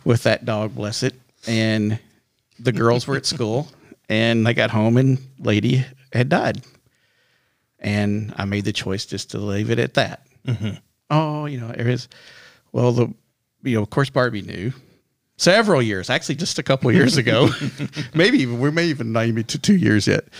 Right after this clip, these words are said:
Speaker 1: The truth had come out. <laughs> And,
Speaker 2: Oh, no.
Speaker 1: and, "What? <laughs> Dad, you didn't, you know, right, right, right." I was like, "Well,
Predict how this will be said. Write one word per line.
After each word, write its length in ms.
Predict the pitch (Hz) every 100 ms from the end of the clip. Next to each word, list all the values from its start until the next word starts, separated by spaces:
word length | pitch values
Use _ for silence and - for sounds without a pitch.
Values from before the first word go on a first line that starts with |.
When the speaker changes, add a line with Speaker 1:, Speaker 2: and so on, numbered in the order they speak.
| - - - - -
Speaker 1:
The 80 | 117
truth 380 | - - 180 131
had 160 | 101
come 220 | - 98 95
out. 300 | 90 - -
<laughs> 40 | 113 _ _ _ 143 135 - 156 _ 120 110 104
And, 280 | - 120 113 113
Speaker 2:
Oh, 80 | 123
no. 400 | 117 120 117 110
Speaker 1:
and, 340 | 117 113 104 - - - - - _ _ _ _
"What? 320 | 151 214 262 - _ -
<laughs> 0 | 123 - 123 117 - 151 139
Dad, 380 | 349 349 330 320
you 140 | 349
didn't, 280 | 320 311 233
you 60 | 240
know, 240 | 208 180
right, 300 | 175 302 320
right, 180 | 349 302
right." 100 | 453
I 40 | 214
was 120 | 214
like, 100 | 180
"Well, 260 | 302 330